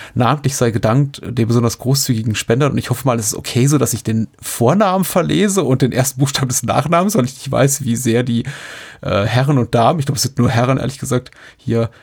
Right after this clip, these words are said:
Wert legen auf eine volle namentliche Nennung. Wenn, wenn Sie das tun, bitte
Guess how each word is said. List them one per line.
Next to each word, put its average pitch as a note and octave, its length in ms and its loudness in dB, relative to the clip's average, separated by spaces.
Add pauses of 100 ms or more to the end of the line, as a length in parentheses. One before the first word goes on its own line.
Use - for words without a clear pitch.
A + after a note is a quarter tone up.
Wert B2+ 220 0
legen C3 160 2
auf A2 140 -6
eine G#2+ 80 -2
volle C3+ 300 2
namentliche C#3 440 0
Nennung. C#3 400 2
Wenn, B2 420 0
wenn C#3+ 140 4
Sie C#3 80 2
das C#3 180 0
tun, G3 280 0
bitte D#3 380 0